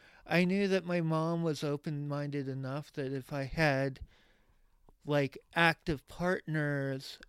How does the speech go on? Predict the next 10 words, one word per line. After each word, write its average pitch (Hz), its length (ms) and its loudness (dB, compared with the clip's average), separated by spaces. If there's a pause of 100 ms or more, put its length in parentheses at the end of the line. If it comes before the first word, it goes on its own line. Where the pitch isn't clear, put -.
(100)
and 139 320 -4
I 139 140 -8
could 139 240 -8
show 202 440 0 (100)
her 123 580 -4 (400)
that 139 180 -2
our 143 320 2 (140)
relationship 143 920 -4
was 131 200 -8
working, 131 680 -10